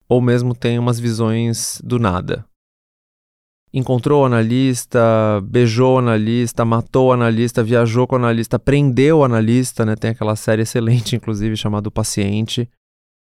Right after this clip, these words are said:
Bom, eu, fazendo uma pequena confissão, há muito tempo atrás já cheguei a sonhar que eu ia às compras com a minha analista antiga.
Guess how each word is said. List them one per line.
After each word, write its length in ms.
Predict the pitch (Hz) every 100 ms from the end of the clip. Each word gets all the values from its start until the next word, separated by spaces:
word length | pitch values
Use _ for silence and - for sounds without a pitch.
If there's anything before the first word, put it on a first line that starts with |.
| _ _ _ -
Bom, 200 | 143 117
eu, 340 | 131 147 113 120 _ -
fazendo 260 | 120 113
uma 140 | 117 110
pequena 260 | - 120
confissão, 840 | 117 110 - - 127 131 123 113 131 _
há 100 | 117
muito 340 | 117 143 156
tempo 220 | - 123 117
atrás 320 | - 120 127
já 60 |
cheguei 260 | 123 127 117
a 40 |
sonhar 340 | 120 127 120 120
que 100 | 135
eu 100 | 123
ia 140 | 127 -
às 200 | 139 -
compras 480 | - 123 117 113 -
com 100 | 113
a 40 |
minha 160 | 110 110
analista 440 | 107 110 107 107
antiga. 480 | 113 - 90 92